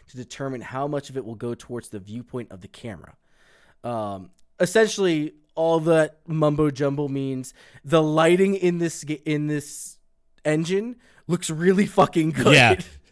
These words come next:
Speaker 2: The lighting and the shadows in this are fucking phenomenal. And the reflections in this, like, t-, it's not even a gameplay demo. It's just a two-minute little video.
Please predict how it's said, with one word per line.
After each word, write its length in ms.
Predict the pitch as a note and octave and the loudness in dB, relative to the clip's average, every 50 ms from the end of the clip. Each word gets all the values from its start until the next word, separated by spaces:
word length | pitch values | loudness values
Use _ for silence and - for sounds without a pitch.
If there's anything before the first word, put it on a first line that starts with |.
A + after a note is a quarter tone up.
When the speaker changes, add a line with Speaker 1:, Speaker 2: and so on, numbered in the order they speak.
| _ _ - | _ _ -2
Speaker 2:
The 140 | A#2 D3+ D#3 | 0 2 2
lighting 460 | D3 C3+ C3 C#3+ D#3+ E3+ F#3+ G3 F#3 | 4 4 6 6 6 6 4 2 2
and 100 | E3+ D3+ | 0 0
the 60 | B2 | 0
shadows 500 | - - - C3 B2 C3 C3 B2 A2 G2 | -2 -2 -2 -2 0 0 0 0 0 -2
in 80 | G#2+ G2+ F#2+ | -4 -4 -4
this 200 | G2+ F#2+ - - | -4 -6 -6 -4
are 180 | F#2+ G2 G2 | -4 -4 -4
fucking 600 | F#2 - - - - E3+ F3 - - D3+ B2+ G#2+ | -6 -8 -10 -6 -2 -2 -2 -2 -4 -6 -6 -6
phenomenal. 680 | - - G#2+ F#2+ F#2 F#2 F2+ F#2+ G2 G2 F#2+ F2 F2 | -6 -8 -8 -6 -4 -4 -4 -4 -4 -6 -6 -6 -4
And 180 | G2 D3+ D#3 E3 | -2 -2 0 0
the 60 | D#3+ | 0
reflections 960 | C3+ C3+ - - - - A#2+ C3+ E3 G3 - - - - C3+ G#2 F2+ E2 E2+ | 0 -2 -2 -4 -6 -8 -4 -2 -2 -2 -4 -6 -6 -6 -4 -4 -6 -6 -8
in 120 | F#2+ F#2+ G2 | -8 -8 -8
this, 280 | F#2+ F2+ - - - | -8 -8 -8 -10 -8
like, 180 | A2+ G#2+ - - | -8 -8 -8 -8
t-, 100 | - - - - - - - - | -12 -16 -16 -16 -20 -20 -16 -8
it's 180 | - A3+ A3 - | -6 -4 -2 0
not 160 | A#3 A3+ A3 | 0 0 0
even 180 | A3 G#3+ G#3 G#3 | 0 -2 -2 -2
a 80 | G3+ | -2
gameplay 540 | D#3+ D3+ F3 F3+ G3 G3+ D#3 D#3 D#3 B2+ A#2+ | -2 -2 -2 0 0 -2 -2 -2 -2 -2 -2
demo. 340 | G#2 A2+ G2+ F2+ D#2+ C#2 - _ _ _ _ _ _ _ - | -2 -4 -4 -4 -6 -10 -12 _ _ _ _ _ _ _ -8
It's 160 | - E3 - | -8 -6 -4
just 180 | - G#3 D#3+ - | -2 -4 -2 -4
a 60 | F3+ | -6
two-minute 500 | C3+ - - E4 F4 C4 G3+ A3 G#3+ G3 | -6 -6 -4 -4 -2 -2 -2 -4 -4 -2
little 200 | G3 G#3 G3+ F3+ | 0 0 0 0
video. 480 | D#3+ F#3+ G3+ G#3+ F#3+ E3 A#2+ E2+ D2 | 0 0 0 0 0 0 -2 -2 -4